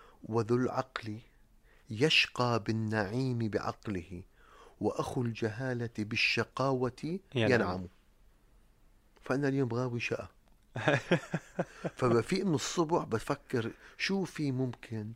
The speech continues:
Speaker 1: عندي إشي، بكون عندي أجندة، إشي بدي أفكر فيه، حتى أطلع بأفكار. بروح على الجيم وأنا عم بسوي مع المدرب هذا، أمرار بسها وبفكر. بعدين بروح، برجع، بروح على المكتب،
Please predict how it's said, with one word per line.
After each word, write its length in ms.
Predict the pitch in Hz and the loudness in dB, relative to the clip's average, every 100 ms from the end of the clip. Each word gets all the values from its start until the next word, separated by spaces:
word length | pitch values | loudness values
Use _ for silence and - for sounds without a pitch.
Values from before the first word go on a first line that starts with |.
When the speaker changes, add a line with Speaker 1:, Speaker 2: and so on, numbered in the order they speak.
| - - - | -14 -20 -8
Speaker 1:
عندي 460 | - 139 139 113 131 | 0 2 2 -2 -6
إشي، 140 | - | -4
بكون 160 | - 117 | -4 -2
عندي 340 | 120 113 - | -2 -2 -2
أجندة، 380 | 107 123 113 - | 0 2 0 -2
إشي 160 | - 120 | -4 -2
بدي 120 | 110 | -2
أفكر 360 | - - - | -4 -6 -8
فيه، 360 | 98 - 92 101 - - - - - | -8 -8 -8 -8 -14 -20 -20 -14 -8
حتى 260 | 147 - | -4 0
أطلع 320 | 180 - 160 | 0 0 -4
بأفكار. 580 | 131 135 - - 110 107 - _ - - - - | -2 -4 -4 -6 -6 -6 -12 _ -20 -20 -2 2
بروح 300 | 139 170 139 | 4 4 4
على 100 | 135 | 2
الجيم 420 | 117 131 135 151 - | 2 0 0 -4 -6
وأنا 200 | 110 139 | 0 2
عم 260 | 120 123 117 - - - _ 120 | 2 0 -4 -10 -20 -20 _ -10
بسوي 400 | - 127 120 117 | 0 2 2 0
مع 140 | 101 | 0
المدرب 580 | 107 107 104 104 107 101 | 2 2 2 2 0 0
هذا، 360 | 107 104 117 147 - - - - | 0 2 0 0 -10 -20 -18 2
أمرار 280 | 165 190 190 | 6 8 6
بسها 540 | 139 165 - - 110 - _ _ _ _ _ _ | 8 6 6 -4 -6 -8 _ _ _ _ _ _
وبفكر. 640 | 120 123 - 120 - - - - - - | -2 -2 0 -4 -6 -8 -8 -16 -20 0
بعدين 540 | 117 123 120 165 151 | 0 2 2 2 4
بروح، 440 | 123 127 175 180 - | 4 4 4 2 2
برجع، 640 | 107 139 127 135 156 175 - - - - | 2 2 2 2 0 -2 -10 -20 -20 -2
بروح 260 | 123 139 - | 2 2 2
على 160 | 117 | 0
المكتب، 540 | 117 147 - - 147 | 2 0 -2 -4 -4